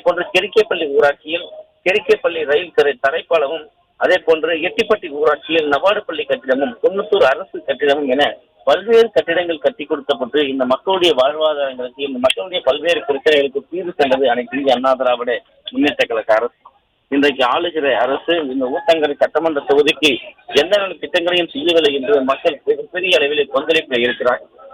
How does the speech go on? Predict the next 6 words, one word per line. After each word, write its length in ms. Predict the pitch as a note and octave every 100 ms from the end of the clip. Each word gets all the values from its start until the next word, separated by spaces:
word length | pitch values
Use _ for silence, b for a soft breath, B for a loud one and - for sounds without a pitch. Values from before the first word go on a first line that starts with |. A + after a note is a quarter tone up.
| -
இரண்டாயிரத்தி 540 | B2+ D#3 E3+ E3+ - C3
இருபத்தி 320 | D3 E3+ E3+ D3
ஆறிலே 380 | C#3 - D3+ E3 -
இந்த 200 | - - - - - - -
சட்டமன்ற 460 | - - F3 E3+
தொகுதியிலே 520 | C#3+ C#3+ D3+ D3+ D3+